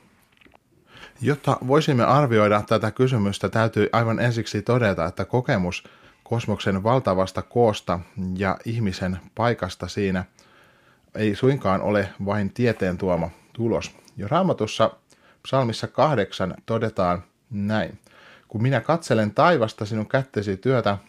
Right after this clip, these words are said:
kuuta ja tähtiä, jotka olet asettanut paikoilleen, mikä on ihminen? Kuitenkin sinä häntä muistat, mikä on ihmislapsi. Kuitenkin pidät hänestä huolen. Sinä teit hänestä lähes kaltaisesi olennon, seppelöit hänet kunnialla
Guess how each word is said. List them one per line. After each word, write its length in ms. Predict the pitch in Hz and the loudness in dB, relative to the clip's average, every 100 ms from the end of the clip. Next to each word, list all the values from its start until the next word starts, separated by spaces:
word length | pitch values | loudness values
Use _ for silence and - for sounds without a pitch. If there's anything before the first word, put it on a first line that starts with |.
| _ _ _ _ | _ _ _ _
kuuta 300 | 131 147 101 | -2 2 2
ja 100 | 104 | 2
tähtiä, 400 | 127 135 - 98 | 0 0 -2 -4
jotka 240 | - - | -2 0
olet 160 | 101 - | 0 0
asettanut 440 | 110 104 98 92 - | -4 -4 -4 -8 -4
paikoilleen, 580 | 104 104 - 87 87 92 - | -2 -2 -2 -4 -4 -6 -8
mikä 320 | 107 - 110 | -8 -2 -2
on 80 | 92 | -2
ihminen? 520 | 120 120 92 80 67 - _ _ _ _ _ _ _ _ | -4 -4 -4 -8 -10 -14 _ _ _ _ _ _ _ _
Kuitenkin 460 | - 185 180 139 120 | 2 2 4 0 0
sinä 180 | 127 117 | 0 0
häntä 260 | 120 120 | 0 -2
muistat, 540 | 123 147 120 - - - | -2 -2 -4 -6 -10 -10
mikä 260 | 110 113 104 | -10 -4 -2
on 80 | 110 | 0
ihmislapsi. 720 | 135 107 92 98 95 - - - _ _ | 0 0 -2 -4 -4 -8 -18 -20 _ _
Kuitenkin 500 | - 131 113 95 98 | 0 2 2 -2 -4
pidät 280 | 92 104 92 | -2 -2 -2
hänestä 360 | 98 92 - 95 | -4 -6 -6 -6
huolen. 440 | 113 107 - 104 - _ _ - _ - | -2 -2 -2 -4 -12 _ _ -20 _ -12
Sinä 300 | - 120 104 | -4 -2 0
teit 240 | 110 101 | 0 0
hänestä 480 | 110 104 95 - - | 0 -2 -4 -4 -4
lähes 300 | 98 120 104 | -2 -2 -2
kaltaisesi 640 | - 135 143 101 101 95 107 | 0 0 2 0 -2 -4 -4
olennon, 480 | 113 110 90 85 92 _ | -2 -2 -2 -6 -8 _
seppelöit 600 | - 131 - 101 95 92 | -6 -4 -2 -2 0 -2
hänet 320 | 95 92 - - | -4 -6 -8 -10
kunnialla 520 | 101 101 92 80 | -6 -4 -2 -2